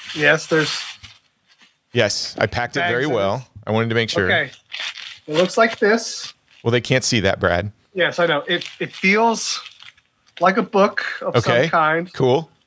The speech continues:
Speaker 1: Um, let me get my box cutter here
Speaker 2: Be
Speaker 1: and
Speaker 2: careful with
Speaker 1: tear
Speaker 2: it,
Speaker 1: this.
Speaker 2: just in
Speaker 1: I
Speaker 2: case.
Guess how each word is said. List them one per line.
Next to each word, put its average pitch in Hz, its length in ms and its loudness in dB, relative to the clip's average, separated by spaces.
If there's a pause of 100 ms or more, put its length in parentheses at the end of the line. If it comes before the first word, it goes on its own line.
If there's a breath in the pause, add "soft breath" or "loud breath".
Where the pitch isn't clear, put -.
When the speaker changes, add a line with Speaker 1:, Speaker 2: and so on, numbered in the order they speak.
(140)
Speaker 1:
Um, 160 320 -4 (800)
let 170 120 -12
me - 20 -12
get 196 200 -6
my 165 340 2
box 180 380 0
cutter 160 380 2
here 160 320 2 (1000 loud breath)
Speaker 2:
Be 117 120 2
Speaker 1:
and - 20 -4
Speaker 2:
careful 185 380 2
with 104 140 4
Speaker 1:
tear 101 80 4
Speaker 2:
it, 110 100 4
Speaker 1:
this. - 280 -4 (140)
Speaker 2:
just - 220 0
in 143 80 4
Speaker 1:
I 143 40 0
Speaker 2:
case. 120 480 0